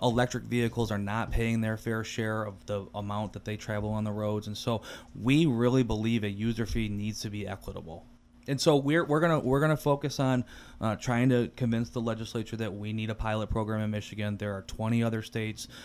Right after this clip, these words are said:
that are already doing this, um, that with either a pilot program or there are two states that are actually fully implementing a road usage charge for their citizens.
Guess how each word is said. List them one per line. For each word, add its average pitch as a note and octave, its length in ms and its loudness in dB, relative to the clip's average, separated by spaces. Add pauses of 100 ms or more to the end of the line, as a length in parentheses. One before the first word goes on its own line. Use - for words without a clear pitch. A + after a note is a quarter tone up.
(140)
that G#2 120 2
are G2 180 0
already G#2 360 0
doing G#2 320 -2
this, G2+ 340 -4 (400)
um, F#2+ 460 -4 (220)
that - 140 -6 (120)
with A#2 300 -4
either A2 220 0
a F#2+ 60 -4
pilot G#2+ 380 4
program G#2+ 500 4
or G2 380 -4 (220)
there G#2 120 -4
are F#2 60 -6
two - 240 -4
states G#2 300 -4
that G2+ 80 -6
are G2 60 -2
actually G2 240 -8
fully G#2 360 -6
implementing A2 640 -2 (300)
a G#2 80 -2
road G#2+ 340 2
usage G#2+ 420 -2
charge G#2+ 380 -2
for G#2+ 160 -6
their G#2 160 -2
citizens. A2 640 -4